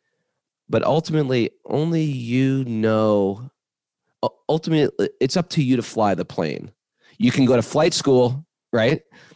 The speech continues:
And you can learn how to use the simulator, but ultimately, like, it's your choices in this world that's creating your destiny, and you have to take full responsibility for that. And, um, I do want opinions, but I don't want every opinion.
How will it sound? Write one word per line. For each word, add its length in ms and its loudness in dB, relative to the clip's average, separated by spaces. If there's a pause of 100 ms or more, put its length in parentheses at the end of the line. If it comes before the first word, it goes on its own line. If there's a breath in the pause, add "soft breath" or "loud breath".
(120)
And 140 2
you 60 2
can 100 2
learn 160 4
how 80 2
to 60 4
use 180 4
the 100 -8
simulator, 540 2
but 220 -4
ultimately, 560 2
like, 260 -4
it's 240 -8
your 220 0
choices 720 -2
in 120 -4
this 220 -6
world 240 0
that's 180 -6
creating 480 0
your 160 -2
destiny, 600 -4 (360 loud breath)
and 100 0
you 40 4
have 80 0
to 80 -4
take 180 -4
full 160 0
responsibility 720 -2
for 160 -8
that. 240 -10 (880)
And, 460 -2 (100)
um, 520 -2 (520)
I 120 0
do 160 0
want 180 2
opinions, 540 -4
but 100 -4
I 60 -2
don't 140 0
want 220 -2
every 280 -8
opinion. 500 -10